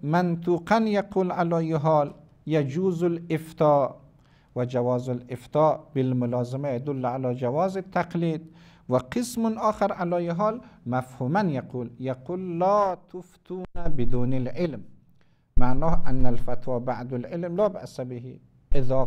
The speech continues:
كان الفتوى بعد العلم مجازا فالتقليد أيضا يصبح ما هو مج-، مجازا، وفي الحقيقة جواز التقليد يصير ما هو من لازمه. لأجل هذا نحن نقول هناك من هذه الطوائف الثلاث من الروايات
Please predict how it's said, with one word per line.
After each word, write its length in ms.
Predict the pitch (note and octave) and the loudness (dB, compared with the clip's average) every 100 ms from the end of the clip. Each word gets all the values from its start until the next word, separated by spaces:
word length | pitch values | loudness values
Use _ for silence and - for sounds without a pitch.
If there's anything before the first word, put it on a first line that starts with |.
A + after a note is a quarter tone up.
| - | 0
كان 200 | G#3 G#3 | -2 -2
الفتوى 520 | D#3+ C3 B2+ - B2+ | -6 -8 -10 -8 -10
بعد 320 | B2+ B2+ B2 B2+ | -8 -10 -10 -12
العلم 500 | A#2 C3+ B2 A#2+ A#2+ | -12 -12 -10 -8 -8
مجازا 580 | A#2+ B2+ B2+ E3+ G#3+ A3+ _ _ _ - | -8 -10 -8 -8 -10 -12 _ _ _ 4
فالتقليد 800 | - - - A#2+ - G3+ C4 - | 4 4 2 0 0 -2 -4 -6
أيضا 380 | G#3 F#3 F3 E3+ E3+ | -10 -10 -12 -12 -10
يصبح 460 | F3 F3 - C#3+ | -10 -10 -12 -10
ما 220 | D#3+ G3 | -4 -2
هو 280 | G#3 G3+ G3 B2+ | -2 -2 -8 -6
مج-، 280 | B2+ B2 | -6 -6
مجازا، 640 | C#3 C3 B2 A#2+ A2+ A#2 A#2+ - - - | -8 -6 -4 -6 -6 -10 -12 -10 4 6
وفي 220 | B2+ - | 6 4
الحقيقة 720 | C3 C3+ C3 A3+ A#3 G#3+ F#3+ F#3+ - _ - | 2 2 0 -2 -4 -2 -4 -6 -16 _ -12
جواز 440 | B2 B2+ A#2+ B2 | -4 -2 -2 -6
التقليد 560 | A#2+ - B2 B2 D#3+ C#3+ | -10 -10 -12 -8 -8 -6
يصير 340 | B2+ - E3 | -8 -10 -10
ما 120 | E3 G3+ | -6 -4
هو 400 | A3 A3+ A#3 A#3 | -4 -4 -6 -6
من 200 | A3 B3+ - | -10 -10 -10
لازمه. 680 | B2 A#2+ A2+ A2 G#2+ G#2+ A2 - | -6 -4 -4 -6 -8 -10 0 4
لأجل 420 | A#2+ B2+ - C3 | 6 6 6 6
هذا 520 | B2 B2+ B2 E3+ G#3+ G#3 - - - | 6 6 4 4 0 -2 -14 -18 -6
نحن 400 | F#3 G3 D#3 C3 | -4 -4 -4 -4
نقول 380 | B2 B2 C3 A#2 | -6 -6 -6 -6
هناك 500 | B2+ E3 F#3+ G2 A2 | -2 0 0 0 -8
من 300 | A2 C3 B2 | -8 -8 -8
هذه 400 | C3 B2 B2+ B2 | -6 -6 -6 -10
الطوائف 640 | A#2+ - C3 A#2 G#2+ - | -8 -6 -4 -4 -6 -12
الثلاث 540 | A#2+ - B2 B2 A#2 B2+ | -12 -8 -6 -4 -6 -8
من 160 | B2 | -6
الروايات 600 | A#2+ A#2+ A#2 A#2 C#3 C3+ | -6 -6 -4 -4 -2 -4